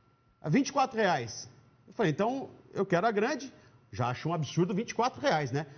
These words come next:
Um suco e um refrigerante. "Que suco você tem aí?" "Ah, tem o laranja." "Quer laranja?" "Quero." "Laranja e tal." "É, quanto é que é o suco?" "Dezoito reais." "Não, pera um pouquinho." Eu falei, "Suco, dezoito."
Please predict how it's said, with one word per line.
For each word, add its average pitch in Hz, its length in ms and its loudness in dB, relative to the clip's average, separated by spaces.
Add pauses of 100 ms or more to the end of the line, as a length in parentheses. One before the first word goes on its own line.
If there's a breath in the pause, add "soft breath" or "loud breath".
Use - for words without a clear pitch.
(420 loud breath)
Um 247 140 2
suco 330 580 0
e 254 60 2
um 269 60 0
refrigerante. 262 680 0
"Que - 60 -16
suco - 260 -4
você 254 160 0
tem 254 180 -4
aí?" 214 160 2
"Ah, 277 120 0
tem 294 160 -4
o 277 60 0
laranja." 262 280 2
"Quer 277 200 2
laranja?" 269 440 2
"Quero." 151 320 -2
"Laranja 220 500 0
e 208 40 -6
tal." 143 240 -2 (200 loud breath)
"É, 196 140 0
quanto 240 220 0
é 285 60 4
que 285 80 -4
é 277 40 2
o 254 60 2
suco?" - 440 2 (1120)
"Dezoito 247 380 2
reais." 170 500 -2 (1080)
"Não, 190 140 4
pera 226 140 0
um - 20 0
pouquinho." 202 300 2
Eu 131 40 -6
falei, 202 200 0
"Suco, - 320 -4
dezoito." 190 560 0